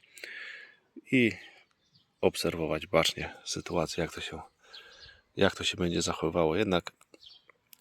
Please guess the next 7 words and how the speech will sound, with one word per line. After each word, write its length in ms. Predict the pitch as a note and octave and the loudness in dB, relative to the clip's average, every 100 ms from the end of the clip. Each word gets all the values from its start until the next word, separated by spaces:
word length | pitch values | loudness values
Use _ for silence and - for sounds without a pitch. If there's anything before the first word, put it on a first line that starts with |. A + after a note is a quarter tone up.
| - | -14
z 100 | E2+ | -6
doświadczenia 560 | G2 F2+ - - E2+ D#2+ | -2 0 -2 -2 -2 0
wiem, 180 | D#2+ D#2 | 0 -2
że 140 | D2+ - _ _ - - - _ - _ | -4 -8 _ _ -20 -20 -20 _ -20 _
w 180 | - - | -14 -2
tym 220 | - F#2+ | 2 2
momencie 560 | F2 F2 E2+ - E2 | 2 0 -2 -4 -8